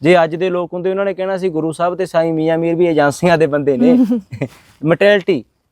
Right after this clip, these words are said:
Speaker 1: ਦਿਮਾਗ, ਇੱਥੋਂ ਤੱਕ ਲੋਕਾਂ ਦਾ ਦਿਮਾਗ ਆ ਨਾ ਜਿਹੜਾ, ਭੈਣ, ਲੋਕਾਂ ਦਾ
Speaker 2: ਹੂੰ।
Speaker 1: ਦਿਮਾਗ ਇੰਨਾ ਗਿਰ ਗਿਆ, ਸੋਚ ਇੰਨੀ ਨੀਵੀਂ ਰੱਖ ਲਈ, ਬਸ ਇੱਥੇ ਬੈਠੇ ਸਰਟੀਫਿਕੇਟ ਹੀ ਵੰਡਦੇ ਰਹਿੰਦੇ ਨੇ,
Speaker 2: ਹੂੰ।
Speaker 1: "ਫਲਾਨਾ ਮਾੜਾ, ਫਲਾਨਾ ਚੰਗਾ।" ਅਸਲ ਕਹਿੰਦੇ ਆ ਵੀ ਚੰਗਾ ਤੂੰ ਵੀ ਨਹੀਂ। ਜਿਵੇਂ ਸਿੱਧੂ ਨੇ ਗਾਣੇ 'ਚ ਕਿਹਾ ਸੀ ਨਾ,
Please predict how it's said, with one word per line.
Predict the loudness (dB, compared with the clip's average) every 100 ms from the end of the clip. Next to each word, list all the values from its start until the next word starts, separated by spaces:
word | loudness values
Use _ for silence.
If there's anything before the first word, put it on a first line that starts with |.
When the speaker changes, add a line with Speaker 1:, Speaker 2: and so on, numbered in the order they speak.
| _ _ _ -4
Speaker 1:
ਦਿਮਾਗ, | 0 4 4 2 -6 -18 _ _ -20 _ _
ਇੱਥੋਂ | -10 -6
ਤੱਕ | -6 -4
ਲੋਕਾਂ | -6 -4 -4 -2 -2
ਦਾ | 2
ਦਿਮਾਗ | 2 4 2 2
ਆ |
ਨਾ | -4 -6
ਜਿਹੜਾ, | -8 -12
ਭੈਣ, | -16 _ _ _ _ _ 0
ਲੋਕਾਂ | 0 0 0
ਦਾ |
Speaker 2:
ਹੂੰ। | 0
Speaker 1:
ਦਿਮਾਗ | 0 0 0
ਇੰਨਾ | 0 -2 -2 0
ਗਿਰ | 0 0
ਗਿਆ, | 0 -2
ਸੋਚ | -2 -2 -2
ਇੰਨੀ | 2 4 4
ਨੀਵੀਂ | 2 2
ਰੱਖ | -2 -2 -6
ਲਈ, | -6 -8 -20 -2
ਬਸ | 0 0
ਇੱਥੇ | -2 -4
ਬੈਠੇ | -2 -4 -4
ਸਰਟੀਫਿਕੇਟ | -2 0 0 0 -2 -2
ਹੀ | -2
ਵੰਡਦੇ | -4 -6 -6
ਰਹਿੰਦੇ | 0 0 0
ਨੇ, |
Speaker 2:
ਹੂੰ। | -2 -12 _ -2
Speaker 1:
"ਫਲਾਨਾ | -2 0 0
ਮਾੜਾ, | 0 0 0 -2 _ _
ਫਲਾਨਾ | 0 2 0
ਚੰਗਾ।" | -2 -2 -2 -2
ਅਸਲ | -2 -2
ਕਹਿੰਦੇ | 0 0
ਆ |
ਵੀ | 0 0 -4 _ _ _ _ _
ਚੰਗਾ | 0 2 0
ਤੂੰ | -2 -6
ਵੀ | -6
ਨਹੀਂ। | -8 -12 _ _
ਜਿਵੇਂ | -4 -4
ਸਿੱਧੂ | 0 2
ਨੇ | 2 2
ਗਾਣੇ | 2 0
'ਚ |
ਕਿਹਾ | -2 -2 -2
ਸੀ | -4
ਨਾ, | -6